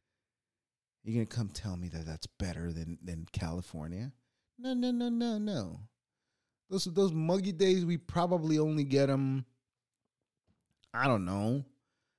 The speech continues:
maybe a few times a year, maybe, like, say, two or three times a year. And, you know, that's probably at the beginning of the, of spring and at the end of, I mean, at the end of the summer,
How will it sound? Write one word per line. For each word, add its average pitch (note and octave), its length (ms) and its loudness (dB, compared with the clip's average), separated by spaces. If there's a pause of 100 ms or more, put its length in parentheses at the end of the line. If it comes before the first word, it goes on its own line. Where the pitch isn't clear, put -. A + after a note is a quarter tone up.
(140)
maybe B2+ 280 2
a A2+ 40 2
few C3+ 240 2
times C3 380 2
a A#2 60 4
year, A#2+ 360 4
maybe, A#2+ 260 2
like, G#2 220 0
say, A2+ 280 -2
two B2 380 0
or A2+ 60 2
three A#2 240 -2
times A#2+ 380 0
a A#2 80 0
year. A#2+ 460 0 (360)
And, A2+ 100 -8
you A2 100 -4
know, G#2+ 180 -4
that's A2 260 -4
probably A2+ 280 0
at G2 100 -6
the G2+ 60 -4
beginning A2 500 0
of G2 160 -2
the, A2 120 -2
of G2+ 240 -4
spring B2+ 440 -2
and G#2+ 80 0
at F#2+ 120 -6
the G#2+ 120 -4
end A2 180 -2
of, F#2+ 120 -6 (140)
I A2+ 40 -6
mean, G#2+ 240 -2
at F#2 200 -8
the F#2 240 -8 (880)
end A#2 240 -2
of G#2 100 -4
the G#2 80 -4
summer, B2 460 -2